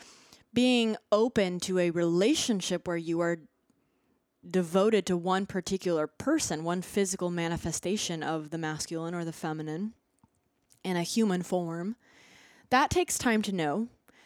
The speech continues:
That takes time to know if that person is the one. It takes experiences. It takes trial and error, one could say. It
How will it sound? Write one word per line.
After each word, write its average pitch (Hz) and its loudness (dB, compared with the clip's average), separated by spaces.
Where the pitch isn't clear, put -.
That - -4
takes 233 0
time 202 2
to 190 -6
know 175 2
if - -8
that 160 0
person 170 -4
is 165 -4
the 185 -2
one. 156 -4
It 190 -2
takes - -4
experiences. 170 -2
It - -12
takes - -4
trial 143 -2
and 160 -2
error, 156 -2
one 165 -6
could - -10
say. 190 0
It - -14